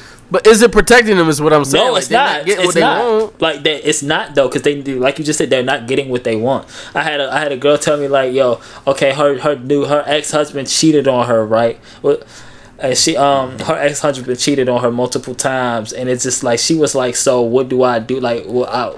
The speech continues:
Speaker 2: what do I do? Like, do I just hu-, jump back out there, like, and find somebody new and, like, get into that situation? Or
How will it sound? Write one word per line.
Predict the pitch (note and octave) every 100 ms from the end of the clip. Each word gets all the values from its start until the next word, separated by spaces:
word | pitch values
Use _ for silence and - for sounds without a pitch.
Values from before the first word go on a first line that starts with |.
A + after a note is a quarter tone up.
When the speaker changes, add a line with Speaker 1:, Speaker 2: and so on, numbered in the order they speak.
| -
Speaker 2:
what | B2+ C3+
do | C3+
I | B2+
do? | B2
Like, | B2+ A#2+
do | B2 B2
I | B2
just | B2+ -
hu-, | D3 -
jump | A#2 C#3 C3+
back | C3 C3+ - - -
out | A#2 D3 -
there, | D3+ D3 D3 C3+
like, | A#2+
and | A#2
find | A2+ C3 C3+ C3+
somebody | D3 C3 B2+ A#2+
new | A#2 C#3+ D#3 D#3
and, | B2 B2
like, | A#2+ A#2 A2 - - -
get | A#2+ C3+
into | C3 C#3+
that | C3
situation? | C#3+ C3 B2 C3+ C#3+ C#3
Or | C3 A#2+